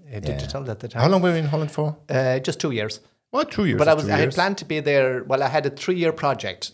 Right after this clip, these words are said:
Speaker 2: three year to
Speaker 1: Yeah.
Speaker 2: complete the project.
Speaker 1: Yeah.
Speaker 2: But, uh, unfortunately for myself, 'cause I loved it,
Speaker 1: Yeah.
Speaker 2: uh, it had all up and running and sorted and in place, say, after
Speaker 1: Yeah.
Speaker 2: a year and a half to two years. So they,
Speaker 1: Yeah.
Speaker 2: they needed somebody in Scotland at the time. So somebody,
Speaker 1: All right.
Speaker 2: you know, and they asked me would I transfer.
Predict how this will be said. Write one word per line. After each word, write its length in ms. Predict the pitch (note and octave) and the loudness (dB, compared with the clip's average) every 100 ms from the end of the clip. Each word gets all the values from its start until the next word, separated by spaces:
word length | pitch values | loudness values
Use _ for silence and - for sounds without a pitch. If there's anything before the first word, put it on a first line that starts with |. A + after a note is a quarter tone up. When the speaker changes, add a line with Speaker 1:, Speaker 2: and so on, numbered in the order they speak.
| - | -6
Speaker 2:
three 140 | D#2+ | 0
year 120 | D#2 | 2
to 80 | D2+ | 2
Speaker 1:
Yeah. 20 | D2+ | 0
Speaker 2:
complete 300 | - C3+ B2 | -2 -4 -4
the 80 | |
project. 400 | - A2 - G#2 | -4 -4 -4 -10
Speaker 1:
Yeah. 80 | - | -8
Speaker 2:
But, 200 | A#2 A2 - | -8 -8 -8
uh, 280 | A#2+ A2+ A2 | -8 -6 -6
unfortunately 720 | A#2 G#2 A#2+ A2+ A#2+ - A#2 | -6 -2 -2 -2 -8 -10 -8
for 140 | G#2+ A2+ | -8 -8
myself, 320 | G#2+ G#2 A2+ - | -8 -4 -6 -6
'cause 120 | A2+ | -8
I 60 | G#2+ | -4
loved 260 | A2+ B2 A2 | -2 -4 -6
it, 120 | G2+ - - D#2+ | -16 -18 -16 -10
Speaker 1:
Yeah. 200 | D2 C#2+ - | -10 -10 -6
Speaker 2:
uh, 60 | A#2 A2+ - A#2 | -4 -4 -4 -6
it 140 | - | -8
had 200 | - A2+ G2 G2+ _ _ _ - | -8 -8 -8 -14 _ _ _ -4
all 200 | A#2 A2+ B2+ | -4 -2 -6
up 160 | A#2+ | -6
and 120 | A2 G#2+ | -6 -4
running 260 | A2 G#2+ | -4 -6
and 160 | G#2 G2+ | -8 -8
sorted 560 | - A2+ G#2+ G#2+ G2+ | -6 -4 -4 -6 -10
and 100 | G2+ G#2 | -10 -10
in 120 | G2 | -10
place, 420 | - G#2+ G2+ - G2+ | -8 -8 -6 -10 -10
say, 260 | - G2+ - | -8 -8 -8
after 320 | G#2 D2 G#2+ | -8 -8 -8
Speaker 1:
Yeah. 60 | G#2 | -6
Speaker 2:
a 20 | |
year 120 | G#2+ | -6
and 80 | G#2+ | -6
a 40 | |
half 220 | G2 F#2+ - | -8 -10 -12
to 100 | - | -16
two 120 | G2+ | -14
years. 140 | G2 | -10
So 100 | A#2 | -10
they, 220 | G2+ G2+ G2+ - - - | -10 -10 -14 -18 -20 -18
Speaker 1:
Yeah. 80 | - | -8
Speaker 2:
they 120 | A#2 | -2
needed 260 | A#2 C3+ D3+ | 0 0 -2
somebody 400 | - C3+ B2+ B2 | 0 0 0 -2
in 140 | A2 | -4
Scotland 480 | A2 - A#2 - A2 | -4 -4 -4 -4 -6
at 80 | G#2 | -6
the 60 | G#2 | -8
time. 420 | A#2 B2 C#3 - | -6 -6 -8 -14
So 180 | - A2 | -14 -12
somebody, 340 | G2 D#3 - - | -6 -4 -4 -6
Speaker 1:
All 80 | |
right. 140 | - - | -10 -12
Speaker 2:
you 100 | A#2 | -8
know, 140 | A#2 | -6
and 80 | A2+ | -4
they 60 | A2 | -4
asked 240 | A#2+ - | -4 -4
me 60 | A2+ | -6
would 120 | G#2 | -4
I 60 | G#2 | -6
transfer. 600 | - G#2+ - A2+ G2+ | -6 -10 -8 -6 -6